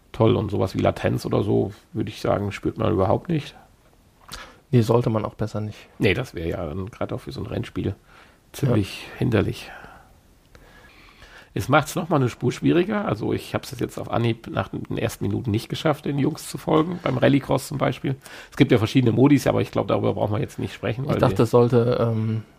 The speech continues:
Speaker 2: das eigentlich einfacher machen, wenn man das Gefühl hat, man sitzt in dem Auto. Hätte ich jetzt so.
Speaker 1: Ja, aber ich glaub, auch das Gefühl musst du erst erlernen.
Speaker 2: Ja, gut, wahrscheinlich.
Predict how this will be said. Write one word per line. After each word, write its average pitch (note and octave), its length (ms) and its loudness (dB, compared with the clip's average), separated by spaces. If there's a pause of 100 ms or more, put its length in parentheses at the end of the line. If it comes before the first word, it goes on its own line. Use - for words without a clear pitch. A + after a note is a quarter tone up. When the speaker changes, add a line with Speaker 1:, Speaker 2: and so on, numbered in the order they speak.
(360)
Speaker 2:
das - 160 -8
eigentlich A2+ 360 0
einfacher G#2+ 400 2
machen, G#2+ 280 -2 (300)
wenn A2+ 100 0
man A2+ 80 2
das G#2+ 120 -4
Gefühl A#2+ 300 -2
hat, A2+ 140 2
man A2+ 160 2
sitzt - 260 -2
in A2+ 120 0
dem A2+ 140 2
Auto. A2 360 0 (640)
Hätte B2+ 320 2
ich A#2 60 0
jetzt A2 180 2
so. A#2 320 -2
Speaker 1:
Ja, E3 220 4
aber D3 240 4
ich B2+ 100 -4
glaub, C#3+ 200 0 (120)
auch C3 140 -4
das - 180 -2
Gefühl - 280 -2
musst B2+ 220 -2
du - 40 -4
erst C3+ 220 -6
erlernen. G#2+ 480 0
Speaker 2:
Ja, B2+ 120 2
gut, A#2+ 220 -2
wahrscheinlich. A2 420 -8